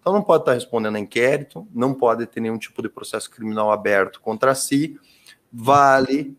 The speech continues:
processo criminal ambiental, então o pessoal aí, é, que tem, às vezes, sítio ou uma casa na praia construída lá naquela, né, vamos que vamos, né, va-,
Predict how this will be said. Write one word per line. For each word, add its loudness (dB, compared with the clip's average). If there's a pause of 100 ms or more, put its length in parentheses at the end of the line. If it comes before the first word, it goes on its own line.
processo -2
criminal -6
ambiental, 0 (220)
então -10
o -8
pessoal 0
aí, -4 (100)
é, -2
que -12
tem, -6 (200)
às -10
vezes, -6
sítio -2
ou -4
uma -2
casa -2
na -4
praia 4
construída -6
lá 2
naquela, -2 (320)
né, -2 (180)
vamos 2
que -4
vamos, 4
né, 2
va-, -4